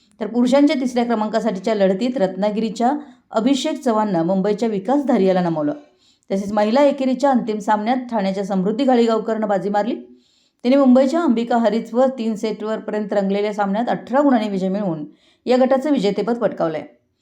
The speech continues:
या गटातील तिसऱ्या क्रमांकासाठी झालेल्या लढतीत रत्नागिरीच्या आकांक्षा कदमनं सिंधुदुर्गच्या केशर निर्गुणवर सहज मात केली. स्पर्धेच्या बक्षीस समारंभासाठी प्रमुख पाहुणे कुरुंदवाडचे पोलीस निरीक्षक रविराज फडणीस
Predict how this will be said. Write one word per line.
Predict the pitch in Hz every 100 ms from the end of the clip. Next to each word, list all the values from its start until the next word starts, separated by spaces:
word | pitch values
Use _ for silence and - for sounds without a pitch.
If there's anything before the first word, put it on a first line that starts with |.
| _ _ _
या | 220
गटातील | 240 254 302 285
तिसऱ्या | 247 247
क्रमांकासाठी | 247 226 226 240 233 240
झालेल्या | 247 196 202 196
लढतीत | 190 190 247 262
रत्नागिरीच्या | - 202 220 220 214 240
आकांक्षा | 196 - 180 190
कदमनं | 190 196 247 185 165
सिंधुदुर्गच्या | 208 196 247 233 214 - 220
केशर | 240 196 190 214
निर्गुणवर | 196 196 214 285 185 208
सहज | 233 214 175
मात | 170 -
केली. | 165 -
स्पर्धेच्या | - _ - 233 285 339
बक्षीस | 294 254 240
समारंभासाठी | 240 220 208 214 220 233
प्रमुख | 226 196
पाहुणे | 190 196 208
कुरुंदवाडचे | 240 190 196 196 190
पोलीस | 190 185 180 226
निरीक्षक | 247 247 175 165
रविराज | 180 175 170 170
फडणीस | 190 240 285